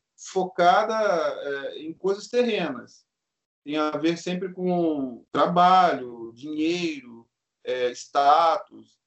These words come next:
É, esse é o projeto da carne. Ele, ele acaba quando a vida aqui termina. Agora, o Espírito,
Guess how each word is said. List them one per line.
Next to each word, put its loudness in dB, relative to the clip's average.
É, -8
esse -6
é -4
o -6
projeto -2
da -2
carne. 0
Ele, -10
ele -2
acaba 2
quando -4
a 2
vida -10
aqui -14
termina. -10
Agora, 2
o -4
Espírito, -12